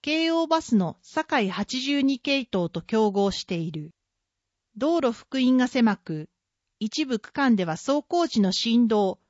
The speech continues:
騒音等に対して改善要望がある。踏切に近接しているため、バス車両の通行について、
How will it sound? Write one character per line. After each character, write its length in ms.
騒 440
音 120
等 240
に 240
対 280
し 120
て 140
改 280
善 240
要 220
望 240
が 240
あ 80
る。 200
踏 220
切 240
に 140
近 260
接 320
し 140
て 120
い 80
る 120
た 140
め、 240
バ 100
ス 140
車 180
両 240
の 140
通 280
行 240
に 200
つ 180
い 100
て、 300